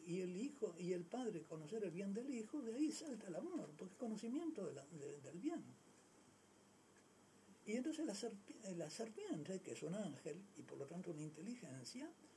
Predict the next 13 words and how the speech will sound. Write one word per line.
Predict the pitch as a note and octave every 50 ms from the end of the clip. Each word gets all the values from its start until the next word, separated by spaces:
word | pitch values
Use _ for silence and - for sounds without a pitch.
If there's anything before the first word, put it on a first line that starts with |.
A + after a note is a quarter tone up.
| - - - - - -
se | - - A3 G#3+
sustituye | - C#4 A#3 - - B3 - - - G#4 G4+ B3+ F3 D#3 C#3+
al | C3 C3+
verdadero | C#3+ D3+ D#3+ F3 G#3 A3+ C#4 D4+ D4 G#3 D#3+
logos, | E3+ E3+ D#3 D3+ C#3 C3 D3+ F3+ E3+ F3
a | D#3
la | C#3
verdadera | C#3 C#3+ D3 - F3 F3 A3+ C4+ C4 A#3+
inteligencia, | G3 E3 E3+ D#3+ D3+ D3+ - - C#3 B2+ B2 - - - G3+ F#3+ F#3 F3+ E3+
y | F3
le | G3+ A3
muestra | A3 B3+ F4 F#4 D#4 - - - - G3 G#3+ G3+ G3 - - -
a, | F#3+ F3+ E3 D#3+ D#3